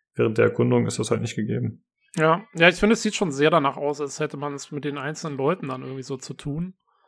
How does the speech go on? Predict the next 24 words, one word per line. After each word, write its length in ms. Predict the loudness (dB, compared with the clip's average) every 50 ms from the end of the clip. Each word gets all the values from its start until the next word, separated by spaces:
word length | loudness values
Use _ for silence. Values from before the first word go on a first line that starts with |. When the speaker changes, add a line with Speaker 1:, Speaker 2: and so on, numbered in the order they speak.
| _ _ _ _ _ _ _ _ _ 6
Speaker 2:
Aber 120 | 8 8
auf 80 | 8 8
der 80 | 6
anderen 160 | 4 4 4
Seite, 120 | 4 4 6
wir 60 | 4
haben 60 | 4 4
ja 60 | 4
letzte, 340 | 2 2 0 0 2 2 2
letzte 300 | 0 -2 -6 -4 -4 -2
Woche 120 | 0 2
haben 140 | 2 2 2
wir 60 | 2
ja 40 | 2 2
den 120 | 0 0
Age 200 | -2 -4 -6 -4
of 60 | -4 -4
Empires, 540 | -4 -2 -2 -2 -2 -2 -2 -4 -6 -8 -8
äh, 460 | -6 -4 -4 -4 -4 -4 -6 -8 -10
Trailer 280 | -6 -2 0 0 2 0
gesehen, 300 | 0 -2 -2 -2 0 0
der 120 | 2 0
auch 140 | 0 -2 -4
sehr, 480 | -6 -6 -4 -4 -2 -4 -6 -8 -10